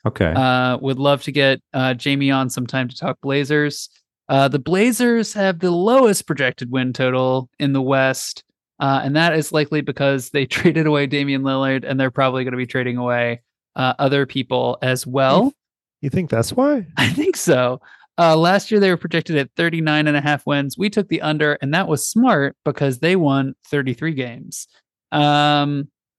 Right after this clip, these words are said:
Speaker 2: their roster looks pretty, uh, different. They got Scoot, they got
Speaker 3: <laughs>
Speaker 2: Anthony Simons, they got Thibault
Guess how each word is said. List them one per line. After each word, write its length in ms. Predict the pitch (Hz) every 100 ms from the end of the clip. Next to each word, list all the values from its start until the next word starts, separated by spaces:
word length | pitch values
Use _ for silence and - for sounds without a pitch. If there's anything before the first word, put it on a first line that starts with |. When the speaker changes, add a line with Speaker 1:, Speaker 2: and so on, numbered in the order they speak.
| _ -
Speaker 2:
their 380 | 165 190 226
roster 720 | 233 190 185 185 - - 170
looks 340 | 147 147 147 - -
pretty, 960 | - - 202 240 254 254 254 262 240 _ _ _ _ _
uh, 320 | 165 156 151
different. 520 | 143 165 170 143 131
They 100 | 147
got 180 | 147 143
Scoot, 520 | - - 214 214 226 - - - -
they 80 |
got 180 | 160 156
Speaker 3:
<laughs> 40 | -
Speaker 2:
Anthony 440 | 175 196 202 160
Simons, 720 | - 180 180 190 196 190 185
they 120 | 156
got 200 | 147 131 - -
Thibault 680 | 156 175 175 190 185 190